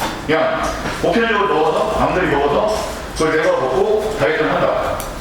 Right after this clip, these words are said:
근데 일단 속이 쓰리면 위액이 분비되고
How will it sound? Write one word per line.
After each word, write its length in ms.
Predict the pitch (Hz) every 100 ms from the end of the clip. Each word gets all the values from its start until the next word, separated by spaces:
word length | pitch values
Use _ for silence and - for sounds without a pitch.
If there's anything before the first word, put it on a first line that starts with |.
| - - - - - - - - - 202
근데 220 | 220 - - - - - -
일단 360 | - - -
속이 160 | 226 233
쓰리면 720 | 226 190 160 170 - - -
위액이 360 | - 208 - -
분비되고 840 | 156 151 151 151 208 220 - -